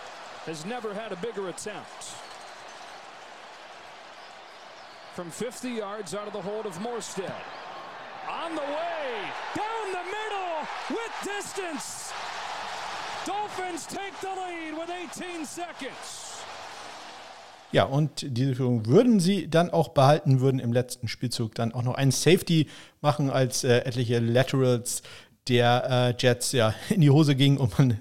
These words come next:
Speaker 2: im Endeffekt den Ball, glaub ich, aus der Endzone heraus gefummelt ist oder zumindest da getackelt worden.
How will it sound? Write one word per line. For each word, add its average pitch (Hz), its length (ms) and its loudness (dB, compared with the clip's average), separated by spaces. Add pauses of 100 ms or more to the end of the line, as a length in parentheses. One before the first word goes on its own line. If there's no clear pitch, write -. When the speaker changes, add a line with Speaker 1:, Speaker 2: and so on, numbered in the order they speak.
Speaker 2:
im 127 100 2
Endeffekt 120 360 0
den 110 60 0
Ball, 110 160 4
glaub 107 160 0
ich, - 160 -4 (460)
aus 120 200 -2
der 120 200 -2
Endzone 120 340 4
heraus 104 580 0
gefummelt 123 440 2
ist 110 160 -4
oder 107 160 -2
zumindest 104 260 -4
da 104 80 -2
getackelt 104 460 -2
worden. 113 260 4